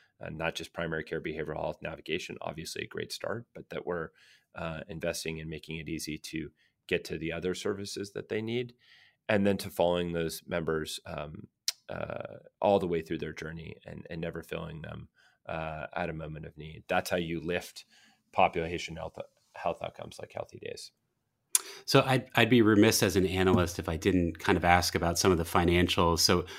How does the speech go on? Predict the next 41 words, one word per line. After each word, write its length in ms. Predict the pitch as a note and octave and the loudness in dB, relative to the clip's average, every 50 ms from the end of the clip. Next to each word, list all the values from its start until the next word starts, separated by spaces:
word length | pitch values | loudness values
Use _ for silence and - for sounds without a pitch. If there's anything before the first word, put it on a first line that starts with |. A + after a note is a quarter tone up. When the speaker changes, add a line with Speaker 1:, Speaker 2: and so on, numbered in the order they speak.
| - - - - | -16 -16 -6 0
Speaker 2:
you 80 | - A2+ | 2 4
know, 60 | G#2+ | 6
what 180 | G#2+ C3 D#3+ D#3 | 6 4 4 6
can 100 | E3+ E3 | 8 8
you 100 | C3 A2+ | 8 8
share 460 | - - A#2 A2 G#2+ G#2 G2+ G2+ G2+ | 8 6 6 8 8 8 8 6 6
in 80 | F#2 F2 | 4 2
terms 300 | - - G2 F#2 E2+ F2+ | 2 2 2 2 4 2
of 180 | E2+ E2 - | 0 2 4
maybe 340 | F#2+ F2 F2 E2+ E2+ E2 D#2 | 4 4 6 6 4 4 2
key 260 | - - - - F#2 | -2 0 2 2 2
K 200 | F2+ - G2+ F#2 | 4 4 2 2
P 160 | F2 - F#2 | 4 4 2
Is 380 | E2+ E2 E2 E2 E2+ E2 E2 - | 2 4 4 2 2 2 0 0
that, 140 | F#2 E2 - - E2+ F2 | -2 -4 -4 -6 -8 -6
that 180 | F2 D#2+ - - - - - | -6 -4 -6 -8 -14 -6 -2
you're 120 | F#2 F2 | 2 2
looking 240 | F2+ F2 F2 F#2+ F2 | 2 2 4 4 2
at 120 | E2 E2 - | 2 2 0
to 100 | - F2 | 0 0
manage 340 | E2+ E2 E2+ E2+ D#2+ - - | 2 2 2 0 0 -2 -2
the 80 | F2 | -4
business? 560 | D#2+ - F2 E2+ D#2+ - F2 E2+ E2 - - | -2 0 0 0 2 2 2 2 0 0 0
And 200 | - E2 D2+ D2+ | 0 0 0 -2
can 640 | - _ _ _ - - - - - _ - - F3 | -4 _ _ _ -20 -20 -20 -20 -20 _ 4 8 8
you 20 | D#3+ | 8
just 120 | C#3 - | 10 8
talk 180 | - A#2+ A2 - | 8 6 8 8
about 220 | G#2 G2 F#2+ F#2+ | 6 6 6 8
maybe 260 | G2 G2 F#2 F2+ F#2+ | 8 8 8 8 8
your, 340 | F2 E2+ E2 D#2 D#2+ E2+ - | 6 6 4 4 2 -2 -4
your 140 | F2+ F2 D#2 | -4 -6 -2
capital 440 | - - G#2+ F#2+ F2+ - F#2 F2+ F2 | 2 6 6 6 6 4 2 0 0
position 640 | - F2+ E2 F2+ F2 E2+ - - F2+ F2 E2+ E2+ E2 | 0 0 2 2 2 4 4 4 6 6 6 4 4
and, 180 | D#2+ D#2+ E2 | 4 2 0
and 220 | E2 E2+ D#2+ E2 F2 | -2 -2 -4 -4 0
where 120 | F2+ F#2 | 2 4
you 140 | F2+ F2 E2+ | 4 4 4
guys 240 | F2+ E2 E2 D#2+ - | 2 0 0 0 0
stand 400 | - - F2 E2+ E2+ E2 E2 D#2 | 0 0 -2 0 0 0 0 0
in, 160 | E2 D#2 | -2 -2